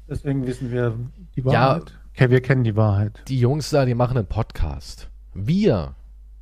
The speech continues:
Speaker 2: wir sind ja, wie gesagt,
Speaker 1: Wir
Speaker 2: eigentlich
Speaker 1: sind Angestellte der Regierung.
Speaker 2: wir sind Angestellte
Speaker 1: Wie gesagt.
Speaker 2: der Regierung und nicht
Speaker 1: Mhm.
Speaker 2: der, der Bundesregierung Deutschlands oder von
Speaker 1: <laughs>
Speaker 2: Macron oder so. Das ist viel
Speaker 1: Lächerlich.
Speaker 2: größer. Das ist viel größer.
Speaker 1: Wir reden
Speaker 2: Ja.
Speaker 1: hier gerne ein System übergreifend.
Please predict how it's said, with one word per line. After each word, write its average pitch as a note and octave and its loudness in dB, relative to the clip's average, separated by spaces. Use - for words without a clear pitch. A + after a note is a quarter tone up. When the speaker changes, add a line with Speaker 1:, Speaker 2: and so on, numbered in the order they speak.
Speaker 2:
wir B2 2
sind A#2 -2
ja, G#2+ 2
wie A2 -4
gesagt, G2+ -2
Speaker 1:
Wir - -10
Speaker 2:
eigentlich A#2+ 2
Speaker 1:
sind C3+ 6
Angestellte B2 2
der A2 2
Regierung. A2 -2
Speaker 2:
wir C3+ 2
sind C#3 2
Angestellte C3 0
Speaker 1:
Wie A#2+ 0
gesagt. - -8
Speaker 2:
der - -
Regierung A2+ 0
und A2 -2
nicht B2+ 6
Speaker 1:
Mhm. A2 4
Speaker 2:
der, A2 2
der G#2 -6
Bundesregierung G#2+ -4
Deutschlands G2 -6
oder F2+ -2
von G2+ -6
Speaker 1:
<laughs> F#2+ 0
Speaker 2:
Macron G#2 2
oder A#2+ 4
so. G#2+ -4
Das A#2 -2
ist C3 6
viel C#3+ 8
Speaker 1:
Lächerlich. F#3 4
Speaker 2:
größer. F#2+ 2
Das A3+ 2
ist - -12
viel C3+ -2
größer. G2 -4
Speaker 1:
Wir C3 4
reden C#3 6
Speaker 2:
Ja. - -
Speaker 1:
hier B2 4
gerne E3+ 4
ein C3 4
System A#2 0
übergreifend. A2 -2